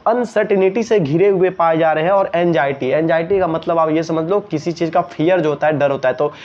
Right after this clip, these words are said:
crypto sector के इस हाल के कारण anxiety किस चीज़ को लेकर होगी, तो अपने बड़े-बड़े amount जो crypto market में जिन्होंने लगा कर रखा है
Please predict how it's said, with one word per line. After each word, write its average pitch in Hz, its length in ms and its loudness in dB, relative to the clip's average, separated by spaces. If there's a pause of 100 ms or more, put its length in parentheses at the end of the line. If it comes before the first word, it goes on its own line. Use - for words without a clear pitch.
(180)
crypto 180 280 -2
sector 190 300 -2
के 196 120 -4
इस 180 240 -2
हाल 170 240 -2
के 175 100 -2
कारण 170 280 -2
anxiety 156 440 0
किस - 260 -4
चीज़ 165 160 -4
को 160 80 0
लेकर 156 240 0
होगी, 147 240 0
तो 175 100 -4
अपने 165 520 -2
बड़े-बड़े 160 520 0
amount 147 320 0
जो 160 120 0
crypto 156 320 -4
market 151 280 -2
में 156 140 0
जिन्होंने 143 280 0
लगा 135 260 0
कर 143 140 -2
रखा 131 240 -2
है 143 160 -2